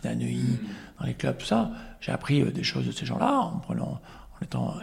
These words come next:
Speaker 1: essayant de faire preuve d'humilité pour prendre ce qu'il y avait de bon et de moins bon chez eux. Mais l'une des raisons pour lesquelles je fais ce métier, c'est que, euh, euh, c'est pas un métier de marchand de viande.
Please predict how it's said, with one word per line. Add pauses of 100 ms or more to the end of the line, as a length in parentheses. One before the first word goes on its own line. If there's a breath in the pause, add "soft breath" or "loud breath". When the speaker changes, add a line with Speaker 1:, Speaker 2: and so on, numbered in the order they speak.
Speaker 1:
essayant
de
faire
preuve
d'humilité
pour (300 loud breath)
prendre
ce
qu'il
y
avait (540 loud breath)
de
bon (480 loud breath)
et
de
moins
bon
chez
eux. (360 loud breath)
Mais (380 loud breath)
l'une
des
raisons
pour
lesquelles
je
fais
ce
métier,
c'est
que,
euh, (600 soft breath)
euh, (180)
c'est
pas
un
métier
de
marchand
de
viande.